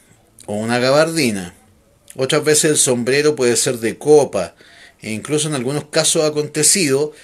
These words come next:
se ha llegado a detectar el toque folclórico, y lo que yo les decía, esta relación que tiene con el guaso, con el diablo apareciéndose en forma de guaso de sombrero en los campos chilenos. ¿Ok?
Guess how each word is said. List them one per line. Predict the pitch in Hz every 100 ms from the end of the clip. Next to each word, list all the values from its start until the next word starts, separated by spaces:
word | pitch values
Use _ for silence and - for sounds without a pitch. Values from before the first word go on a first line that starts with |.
| - -
se | - 139
ha |
llegado | 147 139 143
a |
detectar | 139 131 - 143 151
el | 151
toque | 147 147 143
folclórico, | 147 139 - 143 127 113 107 113
y |
lo | 107 117
que | 117
yo | 113
les | 135 135
decía, | 127 - 160 135 107 - - - -
esta | - 127
relación | 120 117 - 131
que | 127
tiene | 123 131 131
con | 123 120
el | 117 113
guaso, | 104 113 117 127 123 120 - - - - 127 123
con | 120 117
el | 117 113 - - - -
diablo | 113 104 131 147 131 120 131 139
apareciéndose | 131 117 113 135 131 127 135
en | 120
forma | 135 131 131
de | 117 117
guaso | 104 127 117 - 131
de | 123
sombrero | - 117 120 117 120
en | 123
los | 127
campos | - 98 95 113
chilenos. | - 196 156 - - - _ _ _ _ _ _ - - - _
¿Ok? | 110 104